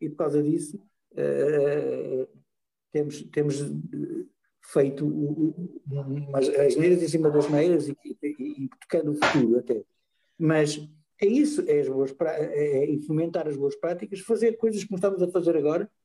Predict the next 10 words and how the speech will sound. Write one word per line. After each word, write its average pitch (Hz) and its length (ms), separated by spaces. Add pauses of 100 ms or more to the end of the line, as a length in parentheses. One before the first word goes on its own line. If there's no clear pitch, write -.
(240)
que 165 120
é 156 40
tentarmos, 170 560 (280)
eh, 147 340
divulgar, 151 840 (280)
eh, 131 440
boas 147 280
práticas 156 760
e, 147 60
e, 147 420